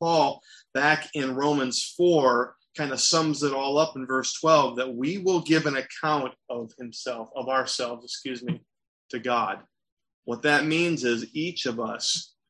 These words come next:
will give an account, and not to a fellow believer ultimately.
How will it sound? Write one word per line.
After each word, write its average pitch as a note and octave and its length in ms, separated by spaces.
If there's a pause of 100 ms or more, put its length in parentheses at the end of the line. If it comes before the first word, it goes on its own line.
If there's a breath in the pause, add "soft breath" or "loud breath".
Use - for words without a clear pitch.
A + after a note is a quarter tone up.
will F#3 320
give E3+ 220
an C#3+ 100
account, C3+ 580 (760)
and C#3+ 180
not E3+ 300
to A3+ 180
a F3+ 80
fellow F3+ 400
believer D3+ 560
ultimately. A#2+ 600